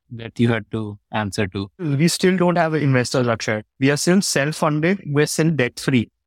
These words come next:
Speaker 2: So we've taken the sixty-four thousand rupees and grown it into a two hundred fifty odd crore plus business. We've completely just reinvested everything. I don't know what an investor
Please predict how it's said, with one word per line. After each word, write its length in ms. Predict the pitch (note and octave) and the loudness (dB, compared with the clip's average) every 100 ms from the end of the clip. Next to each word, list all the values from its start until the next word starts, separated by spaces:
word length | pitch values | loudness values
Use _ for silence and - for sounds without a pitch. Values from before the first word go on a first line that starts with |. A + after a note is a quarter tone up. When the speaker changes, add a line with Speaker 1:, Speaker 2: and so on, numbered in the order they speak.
| _ - | _ -8
Speaker 2:
So 160 | - D#3 | 2 2
we've 220 | D3 D#3+ | 4 2
taken 300 | - C3+ E3 | 0 0 0
the 100 | F3+ | 0
sixty-four 600 | - C#3+ - F3 - E3+ | -4 -6 -2 -2 0 -2
thousand 420 | - C3+ C3+ D3 | 0 -2 0 2
rupees 480 | D3 B2+ D3+ A3 G#3+ _ _ _ | 2 2 0 0 -2 _ _ _
and 200 | C#3 C#3+ | -4 -2
grown 260 | C3+ C3+ C#3 | 2 4 4
it 80 | D3+ | 4
into 340 | C#3+ C#3 D3 | 2 2 4
a 200 | D3+ D#3 D3+ E3 | 4 0 -2 0
two 120 | C#3+ | 2
hundred 240 | C#3 C#3+ | 2 0
fifty 300 | C#3+ - D#3+ | -2 0 2
odd 220 | C#3+ C#3 | 2 2
crore 300 | C3 C3 C3 | 0 0 0
plus 320 | B2+ B2+ B2 B2+ | 0 -2 -2 -4
business. 560 | A#2+ B2 A#2+ G#2 - - | -4 -2 -2 -2 -10 -4
We've 300 | C#3 C#3 D3 - _ - | 2 2 0 -8 _ -6
completely 500 | C#3+ C#3 D#3 D3 F3+ | -4 2 0 2 0
just 260 | F3+ F3+ - | 2 0 0
reinvested 1500 | B2+ C#3+ E3 F3+ F3+ _ _ D3+ C#3 B2+ B2 - - D#3+ - | 2 2 2 0 -2 _ _ 0 2 2 0 -2 -2 -2 0
everything. 640 | B2 A#2+ C3+ C#3 C3+ A2 - _ _ _ - | -2 2 2 2 0 -2 -4 _ _ _ -2
I 180 | A#2 | 0
don't 160 | C3 G3+ | 0 -2
know 80 | A#3 | -2
what 160 | G3 | -2
an 120 | F3 E3 | 2 4
investor 840 | D3 C3+ B2+ - C#3 C3 B2 A#2+ | 4 2 0 -2 0 0 0 -2